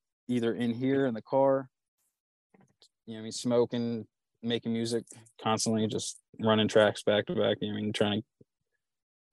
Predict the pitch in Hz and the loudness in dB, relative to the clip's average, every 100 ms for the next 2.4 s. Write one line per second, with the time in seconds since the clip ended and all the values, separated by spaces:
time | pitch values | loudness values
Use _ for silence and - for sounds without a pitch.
0 | 262 - - 127 123 123 120 - 117 113 | -20 -4 6 6 6 4 2 4 2 2
1 | 107 113 110 107 107 - 120 117 107 110 | 2 4 4 2 -2 -6 -6 -4 -2 -4
2 | 104 101 101 - | -4 -4 -4 -6